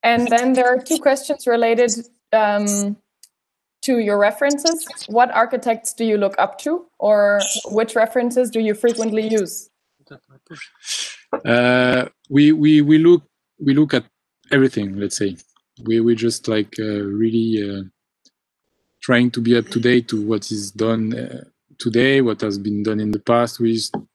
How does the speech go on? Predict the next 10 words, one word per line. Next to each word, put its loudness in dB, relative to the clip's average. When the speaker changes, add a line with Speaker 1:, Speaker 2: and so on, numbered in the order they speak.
Speaker 2:
we 0
don't 2
have 2
specific -2
reference. -2
We 4
always, 2
uh, -2
look 2
for, -2